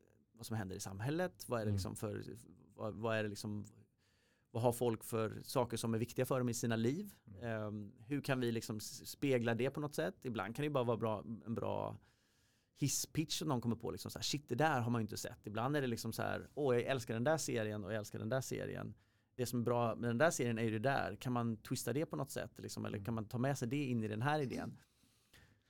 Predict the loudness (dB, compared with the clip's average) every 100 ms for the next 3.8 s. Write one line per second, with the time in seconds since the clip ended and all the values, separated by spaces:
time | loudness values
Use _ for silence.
0 | 2 8 10 10 10 8 8 8 10 10
1 | 10 8 6 6 8 6 6 4 4 4
2 | 4 6 6 4 2 0 0 0 0 0
3 | 0 2 0 0 0 0 0 -6